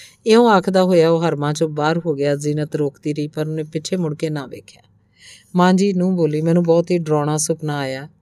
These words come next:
ਆਪ ਦਾ ਦੂਜਾ ਪੁੱਤਰ ਮੁਲਤਾਨ ਨੂੰ ਫੌਜ ਲੈ ਕੇ ਆਏ ਹੈ ਤੇ ਲੜਾਈ ਹੋਈ ਤੇ ਡਿੱਗ ਪਏ ਤੇ ਹੋਰ ਵੀ।" ਉਹ ਕੰਬ ਉੱਠੇ।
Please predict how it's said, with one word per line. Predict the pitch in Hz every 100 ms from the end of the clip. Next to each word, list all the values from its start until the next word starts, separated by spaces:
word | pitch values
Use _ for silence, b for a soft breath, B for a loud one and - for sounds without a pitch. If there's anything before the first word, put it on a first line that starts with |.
| _
ਆਪ | 147 160
ਦਾ | 156
ਦੂਜਾ | 160 156 156 165
ਪੁੱਤਰ | 165 - 160
ਮੁਲਤਾਨ | 156 147 151 156 156
ਨੂੰ | 160
ਫੌਜ | 156 160 151 156
ਲੈ | 170 156
ਕੇ | 156 156
ਆਏ | 143 139 147
ਹੈ | - _ _ _ _ B B B B -
ਤੇ | 185
ਲੜਾਈ | 175 170 175
ਹੋਈ | 180 165 160
ਤੇ | 170
ਡਿੱਗ | 165 147 147
ਪਏ | 143 139
ਤੇ | 151
ਹੋਰ | 143 147
ਵੀ।" | 135 135 _ _ _ 185
ਉਹ | 180
ਕੰਬ | 160 151 143
ਉੱਠੇ। | - -